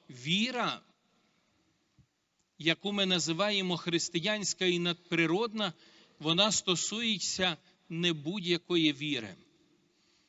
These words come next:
а того, що Бог передав нам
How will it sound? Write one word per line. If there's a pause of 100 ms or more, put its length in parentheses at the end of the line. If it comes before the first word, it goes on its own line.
(640)
а (400)
того,
що
Бог
передав
нам